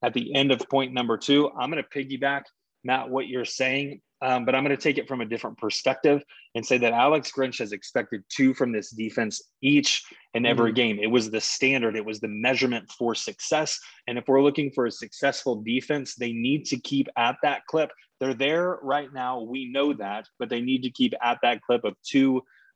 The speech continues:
Speaker 1: per game throughout the remainder of the season. That one's just something I'm tacking on to each and every weekend that we begin to preview these games, whether it's said or whether it isn't said, whether it's singled out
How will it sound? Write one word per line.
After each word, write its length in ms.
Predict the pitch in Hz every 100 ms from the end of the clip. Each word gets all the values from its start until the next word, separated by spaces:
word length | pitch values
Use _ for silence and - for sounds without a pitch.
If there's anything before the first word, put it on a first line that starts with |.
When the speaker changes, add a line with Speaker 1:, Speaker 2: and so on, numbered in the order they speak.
| -
Speaker 1:
per 200 | 120 107
game 400 | 110 117 117 117 -
throughout 300 | - 123 127
the 80 | 123
remainder 560 | 110 107 117 127 120 117 120
of 120 | 107
the 80 | 104
season. 480 | - 139 131 143 131 - _
That 220 | 127 131
one's 260 | 143 143 123
just 220 | 127 -
something 320 | 135 123 127 120
I'm 140 | 117
tacking 440 | 113 131 123 120 110
on 480 | 127 131 135 135 - -
to 100 | 123 -
each 400 | 135 139 - - - -
and 140 | 113 117
every 360 | 139 123 127
weekend 680 | 110 104 151 - 175 180 160
that 180 | 123 117
we 160 | 120 131
begin 320 | 123 120 120
to 120 | -
preview 580 | 95 - 151 139 143 139 139 - _
these 240 | 127 131 117
games, 320 | 131 135 110
whether 320 | 117 139 147
it's 300 | 127 - -
said 260 | 151 151 147 -
or 140 | 123
whether 320 | 127 123 120
it 80 | 113 -
isn't 280 | 131 131 123
said, 180 | 131 113
whether 280 | 123 123
it's 200 | 113 -
singled 320 | - 151 139 127
out 220 | 123